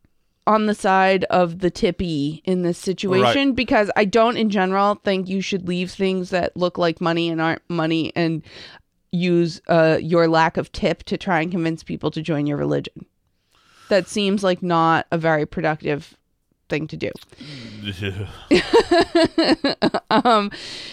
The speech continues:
Speaker 1: anyway, I don't think, yeah, I don't think not tipping people is a great way to get converts,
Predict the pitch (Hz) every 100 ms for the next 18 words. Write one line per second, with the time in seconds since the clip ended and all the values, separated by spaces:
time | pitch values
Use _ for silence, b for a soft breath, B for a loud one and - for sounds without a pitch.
0 | B B - 262 277 262 254 269 277 277
1 | 285 233 202 170 214 262 302 330 285 226
2 | 214 - 233 226 220 220 185 185 180 170
3 | 175 175 170 165 165 - 175 170 190 220
4 | - -